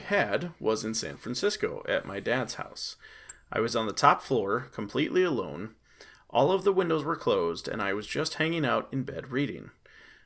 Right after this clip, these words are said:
I heard footsteps come pounding down the hall from my little sister's room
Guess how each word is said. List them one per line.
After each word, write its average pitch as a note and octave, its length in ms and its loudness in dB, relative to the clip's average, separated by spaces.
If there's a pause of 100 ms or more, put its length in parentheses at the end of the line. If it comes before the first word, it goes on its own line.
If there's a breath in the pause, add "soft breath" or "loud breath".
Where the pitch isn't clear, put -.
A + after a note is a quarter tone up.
(100)
I G#2+ 100 -4
heard A#2+ 240 0
footsteps - 540 0
come F#2+ 260 -6
pounding D3+ 480 -2
down C3+ 260 2
the C#3 60 -2
hall G2+ 300 0
from G2+ 240 -4
my F#2 120 -2
little G#2 240 -4
sister's F2+ 500 -8
room E2 420 -8